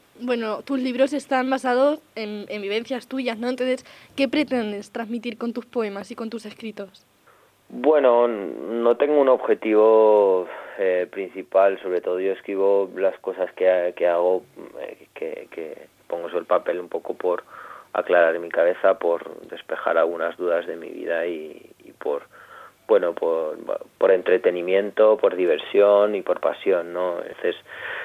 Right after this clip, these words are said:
Speaker 2: lo interesante de todo es, claro, que el lector se identifica mucho con,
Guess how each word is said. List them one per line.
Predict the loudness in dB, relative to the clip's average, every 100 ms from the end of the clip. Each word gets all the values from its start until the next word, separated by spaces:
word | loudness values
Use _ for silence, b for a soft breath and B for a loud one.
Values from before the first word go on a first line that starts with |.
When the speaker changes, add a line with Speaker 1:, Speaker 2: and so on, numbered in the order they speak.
| B
Speaker 2:
lo | -2
interesante | 0 2 2 0 0 2
de | 4
todo | 6 4 4
es, | 4
claro, | 4 4
que | 0 -4
el | -4 -8
lector | -8 -4 -2
se | 0
identifica | -2 -2 -8 -4 -2
mucho | -2 -6 -10 -8
con, | -8 -8